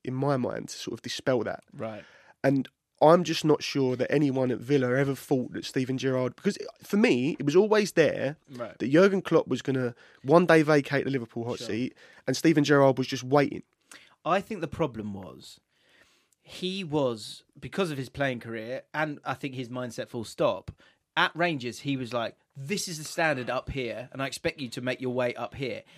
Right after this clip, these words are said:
Speaker 2: And it worked
Speaker 1: Mm-hmm.
Speaker 2: because that is, you know, Rangers are used to winning titles, right?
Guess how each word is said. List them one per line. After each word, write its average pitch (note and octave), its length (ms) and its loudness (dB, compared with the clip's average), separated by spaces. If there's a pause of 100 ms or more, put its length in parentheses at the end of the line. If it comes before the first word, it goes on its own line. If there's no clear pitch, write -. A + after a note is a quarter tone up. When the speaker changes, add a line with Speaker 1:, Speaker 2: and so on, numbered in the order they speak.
(120)
Speaker 2:
And C3+ 80 -10
it B2 80 -10
worked B2 640 -4
Speaker 1:
Mm-hmm. A#2+ 300 -6 (200)
Speaker 2:
because C3+ 480 -4 (220)
that D3+ 220 2
is, C3 200 -2 (220)
you C#3+ 100 -2
know, A#2 280 -4 (320)
Rangers B2+ 400 -2
are B2+ 40 0
used A#2+ 220 -4
to B2 60 -4
winning A#2+ 220 -4
titles, G#2 380 -2
right? A2+ 220 -12